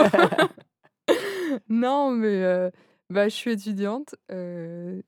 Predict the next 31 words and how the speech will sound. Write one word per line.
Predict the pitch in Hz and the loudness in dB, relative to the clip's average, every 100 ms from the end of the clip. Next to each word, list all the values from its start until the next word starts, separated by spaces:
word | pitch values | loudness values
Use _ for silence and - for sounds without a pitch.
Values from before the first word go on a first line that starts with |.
| - | -10
j'aime, | 180 185 185 185 180 | -4 -2 -2 -2 -2
euh, | 170 | -4
découvrir | 165 202 - 196 196 | -4 -6 -8 -8 -8
de | 180 | -6
nouvelles | 180 170 165 175 | -6 -6 -8 -12
choses. | - 190 220 - _ _ _ | -12 -10 -12 -14 _ _ _
Et | - 185 | -8 -8
surtout, | - 196 226 220 | -6 -10 -6 -4
euh, | 180 170 170 - _ _ - | -2 -4 -6 -14 _ _ -20
cette | - | -6
année | 196 196 196 | -2 0 0
deux | 196 | 0
mille | 185 | -2
vingt-trois, | 180 180 185 190 | -2 -4 -6 -10
pour | 190 175 180 | -12 -8 -6
moi, | 180 | -6
je | 190 - | -8 -14
pense | 190 - | -18 -18
que | - | -20
ça | - 180 | -12 -8
va | 170 | -6
être | 180 - 185 | -6 -8 -8
une | |
année | 180 180 196 - | -4 -4 -4 -6
où | 180 | -8
je | 175 | -6
vais | 180 170 180 | -6 -4 -6
essayer | - 180 | -6 -6
de | |
me | 175 170 | -4 -6
redécouvrir, | - 190 185 190 180 185 240 | -4 -4 -6 -8 -10 -8 -8